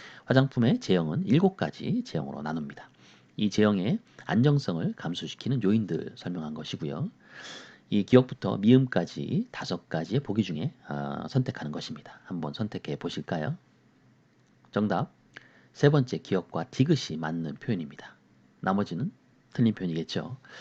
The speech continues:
자, 우선 제형 일곱 가지가 어떤 것이 있는지 먼저 살펴보도록 할까요?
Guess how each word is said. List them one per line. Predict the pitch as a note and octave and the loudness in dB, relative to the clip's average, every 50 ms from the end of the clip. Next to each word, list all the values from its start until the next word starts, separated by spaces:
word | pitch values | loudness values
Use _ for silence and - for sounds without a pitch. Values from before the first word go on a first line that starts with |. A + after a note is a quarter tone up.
| - - - - - - - _ _ | -18 -18 -18 -18 -20 -20 -20 _ _
자, | - C3+ C3 | 6 8 8
우선 | D3 D3 D#3+ F#3 A3+ | 10 8 8 6 6
제형 | - - A2+ A#2+ C3+ A#2+ | 6 6 6 6 8 6
일곱 | G#2 A2+ B2+ D#3+ D3+ | 4 4 4 2 2
가지가 | - A#2+ G#2+ - G#2+ G2+ | 2 2 2 2 0 -2
어떤 | G2+ - B2 A#2+ | 0 2 2 2
것이 | A2+ G#2+ A2 | 2 2 0
있는지 | G#2+ G2+ G2 F#2 F2 - - A#2 A#3+ - - _ _ _ | 0 0 0 -2 -2 -2 0 0 0 0 -2 _ _ _
먼저 | - F#2+ B2 C#3 C#3 G#2+ F2 | 2 4 6 6 6 4 2
살펴보도록 | - - G2 - G2 E2+ D#2+ - D#2 - - | 0 -2 -4 -4 -2 -4 -4 -4 -6 -4 -4
할까요? | C3 B2+ - - D#2+ F#2+ D#3+ G#3 | -4 -4 -2 -2 -2 0 -2 -2